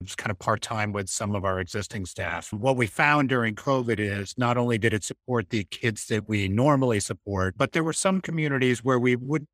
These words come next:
necessarily be opening up because they're just not large enough in different parts of Maine where some of those kids signed on. So we see it as being a forever program in the future, but we'll need to build the structure around that to make it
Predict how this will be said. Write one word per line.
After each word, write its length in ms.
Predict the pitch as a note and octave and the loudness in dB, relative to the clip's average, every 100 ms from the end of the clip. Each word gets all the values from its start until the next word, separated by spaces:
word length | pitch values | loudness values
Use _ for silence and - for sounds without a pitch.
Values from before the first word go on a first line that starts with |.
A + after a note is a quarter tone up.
| C3 | -2
necessarily 680 | C3 - C#3 C#3 C3+ B2+ | 0 0 -4 0 2 2
be 260 | G#2+ A#2+ A2+ - - | 2 2 0 -2 0
opening 400 | C#3 - A2+ A2 | 0 2 0 2
up 180 | C3 - | 0 0
because 280 | A#2+ A#2+ G#2+ | -2 0 0
they're 120 | A2 | -2
just 260 | A2 A#2 | -2 -2
not 200 | A#2+ G2 | -4 -2
large 300 | G2+ B2 C#3+ | 2 2 2
enough 360 | G#2+ F#2+ F#2 - _ _ _ _ _ | 0 -4 -8 -12 _ _ _ _ _
in 120 | A#2+ A2 | -4 0
different 320 | C3+ B2 F#2+ | 0 0 0
parts 300 | B2 B2 - | 2 2 0
of 60 | |
Maine 480 | A2 G#2+ G2+ G2+ G#2 | -2 0 -2 -4 -4
where 260 | G#2+ A2+ A2 | -2 0 0
some 240 | - C#3 | 0 0
of 60 | C#3 | 2
those 180 | C3 - | 0 2
kids 240 | C3 A2 | 0 0
signed 360 | - A2 G#2 G#2+ | -2 0 0 2
on. 420 | A#2+ A#2 F#2 F#2 | 0 0 -2 -2
So 200 | - A2+ | -2 0
we 160 | C3+ | 2
see 280 | D#3 - F3+ | 2 2 2
it 100 | D3+ | 4
as 140 | C3 - | 2 2
being 280 | C3 A#2 | 2 2
a 60 | A2 | 0
forever 440 | - A2+ A2 A2+ | -2 0 2 2
program 460 | A2 B2+ B2 C3+ B2 | 0 0 2 2 0
in 80 | B2+ | -2
the 60 | |
future, 480 | B2 C#3+ C#3 E3+ E3 - - | -2 -4 -2 0 -2 -4 -10
but 200 | G#2 C#3 | 0 2
we'll 100 | D3 | 4
need 260 | C#3 C3+ A#2 | 4 4 4
to 200 | C3 B2 | 4 2
build 320 | G2+ B2 A2+ | 4 2 2
the 80 | G#2+ | -2
structure 460 | - B2+ A#2 - G#2+ | -2 0 0 -2 -2
around 340 | G2+ G2 G2 | -2 -2 -2
that 200 | F#2+ F#2+ | -4 -4
to 80 | A2 | -2
make 260 | G#2 G#2 | -2 -2
it 120 | G#2+ | -2